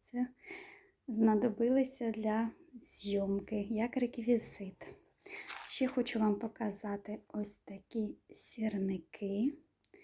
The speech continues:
Теж дівчина-українка біжить по соняшниковому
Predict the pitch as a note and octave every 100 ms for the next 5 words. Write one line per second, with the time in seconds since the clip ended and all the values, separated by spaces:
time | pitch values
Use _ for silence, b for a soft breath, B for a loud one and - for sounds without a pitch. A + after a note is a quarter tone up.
0 | b b b b b b _ _ A#3 G3+
1 | F#3+ - - A3 G#3+ - A3 G3+ G3 G3
2 | G#3 G3+ A3 D4+ C#4+ A3 F#3+ G3+ - B3
3 | - - A#3 A3+ A#3 - A3+ - A3 A3+
4 | A3+